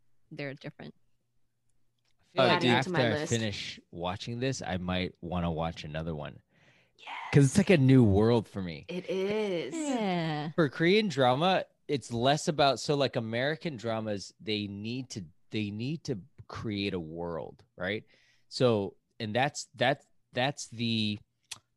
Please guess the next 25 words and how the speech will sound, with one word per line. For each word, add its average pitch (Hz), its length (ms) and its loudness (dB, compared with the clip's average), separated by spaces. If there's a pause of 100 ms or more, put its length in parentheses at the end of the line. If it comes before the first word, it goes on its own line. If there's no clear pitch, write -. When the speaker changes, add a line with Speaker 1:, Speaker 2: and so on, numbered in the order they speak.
(120)
Speaker 2:
uh, 95 400 2
that's 123 280 -4
the 135 200 0
impetus 131 480 -6
for 90 280 -8 (100)
all, 98 360 2
like, 90 240 -4
American 87 580 -6
dramas, 73 560 -12
movies 120 520 -2
and 90 200 -6
shows. - 480 -8
Like, 90 200 -8
when 98 140 -2
w-, 95 340 -4
when 95 320 0 (100)
writers 117 580 2 (220)
pitch - 280 2
something, 85 460 -6 (520)
they 120 240 0
need 147 180 -2
to 143 80 -2
have 120 220 -2
the 101 80 0
world 98 460 0